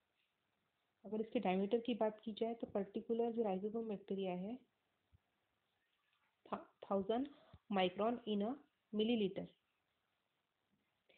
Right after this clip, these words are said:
Millimeter area में क्या होते हैं, ये अपनी length के आ-, आ-, आधार पर क्या होते हैं,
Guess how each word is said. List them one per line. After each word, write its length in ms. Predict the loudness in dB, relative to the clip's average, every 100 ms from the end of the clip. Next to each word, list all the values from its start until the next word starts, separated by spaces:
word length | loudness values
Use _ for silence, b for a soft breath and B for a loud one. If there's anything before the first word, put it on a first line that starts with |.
| b b b -4
Millimeter 360 | -2 0 0
area 360 | 2 2 2 0
में 140 | -2
क्या 140 | -2 -4
होते 200 | -4 -6
हैं, 140 | -6
ये 260 | -6 -6 -8 b b _
अपनी 240 | -10 -2 0
length 260 | 2 0 -2
के 120 | -2
आ-, 100 | -4 -8
आ-, 180 | -10 -8 -8 -8
आधार 260 | -4 -4 -4
पर 60 |
क्या 180 | -6 -4
होते 220 | -6 -6
हैं, 100 | -6